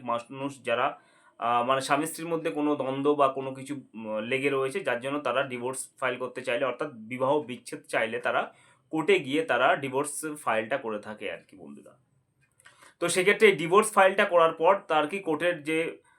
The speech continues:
তাদেরকে সওয়াল জওয়াল করা হয় বা স-, ওপেন জিজ্ঞেস করা হয়, করার পর আবার এক মাস অথবা দু মাস টাইম দেওয়া হয়, তারা যদি আবার একসাথে থাকার ইচ্ছে প্রকাশ করে তাহলে সেটা আবার তারা উঠিয়ে নিতে পারে। তো এবার যদি না থাক-, না চায় আর কি সংসার করতে, তারপরে তারা ডিভোর্স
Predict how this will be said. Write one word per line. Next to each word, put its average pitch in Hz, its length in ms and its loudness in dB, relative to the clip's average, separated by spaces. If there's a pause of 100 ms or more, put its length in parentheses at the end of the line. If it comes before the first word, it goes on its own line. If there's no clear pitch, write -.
(140)
তাদেরকে 156 340 0
সওয়াল 151 320 2
জওয়াল 156 260 4
করা 151 200 2
হয় 147 180 2
বা 143 120 4
স-, 135 400 0
ওপেন 147 260 0
জিজ্ঞেস 143 260 -4
করা 143 200 2
হয়, 143 140 2
করার 131 280 4
পর 139 180 2
আবার 139 200 4
এক 127 220 -2
মাস 131 260 -2
অথবা 131 320 -4
দু 127 140 -8
মাস 127 280 -2
টাইম 120 280 0
দেওয়া 123 160 -2
হয়, 127 160 0
তারা 117 220 -2
যদি 123 180 -8
আবার 123 160 0
একসাথে 120 340 -4
থাকার 120 280 -6
ইচ্ছে 113 220 -12
প্রকাশ 127 300 -4
করে 202 220 0 (480)
তাহলে 226 180 2
সেটা 170 180 2
আবার 156 160 4
তারা 143 220 2 (320)
উঠিয়ে 139 240 -8
নিতে 98 200 -10
পারে। 85 200 -20 (640)
তো 151 80 0
এবার 156 200 4
যদি 170 180 -2 (120)
না 170 340 8
থাক-, 170 300 -2 (200)
না 156 80 10 (120)
চায় 156 340 2
আর 139 100 2
কি 139 80 -10
সংসার 135 340 -6
করতে, 135 240 -6
তারপরে 147 420 -2
তারা 139 280 0
ডিভোর্স 123 380 -8